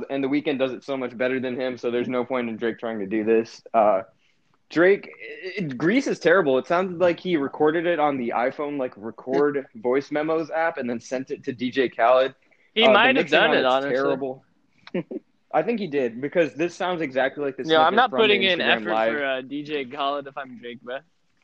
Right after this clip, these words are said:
Speaker 1: Yeah, and D J Khaled, it, it's just, r-, uh, I don't think he even tried. And I'm gonna be com-, completely honest. I don't think I've ever seen D J Khaled do anything other than shout
Speaker 2: <laughs>
Speaker 1: and then bop his head in the studio.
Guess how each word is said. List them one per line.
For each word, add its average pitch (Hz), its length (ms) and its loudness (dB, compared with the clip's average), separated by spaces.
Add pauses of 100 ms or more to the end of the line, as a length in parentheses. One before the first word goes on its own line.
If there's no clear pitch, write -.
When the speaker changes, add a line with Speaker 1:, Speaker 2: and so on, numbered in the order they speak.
(1000)
Speaker 1:
Yeah, 127 360 0
and 151 400 -2
D 170 120 0
J 202 140 0
Khaled, 156 320 0
it, 117 60 -2 (160)
it's 180 160 -10
just, - 300 -12
r-, 127 540 -8 (160)
uh, 110 380 6
I 139 100 4
don't 226 140 -4
think 254 140 -6
he 220 100 -10
even 180 200 -8
tried. 143 260 -4
And 147 240 -10
I'm 233 260 -2
gonna 240 140 -4
be 190 220 -6
com-, 151 240 -14 (100)
completely 165 480 -4
honest. 143 400 -4
I 139 100 -2
don't 208 140 -6
think 226 160 -6
I've 156 140 -4
ever 160 220 -2
seen 180 280 -8
D 147 160 -4
J 156 140 -6
Khaled 135 420 -4 (540)
do 151 200 -4
anything 165 520 -2
other 160 260 0
than 147 320 -4 (160)
shout 165 540 0 (240)
Speaker 2:
<laughs> - 240 -20
Speaker 1:
and 147 200 -4
then 143 280 -6
bop 139 280 0
his 165 160 -6
head 147 200 -4
in 165 100 -8
the 139 80 -6
studio. 143 440 -4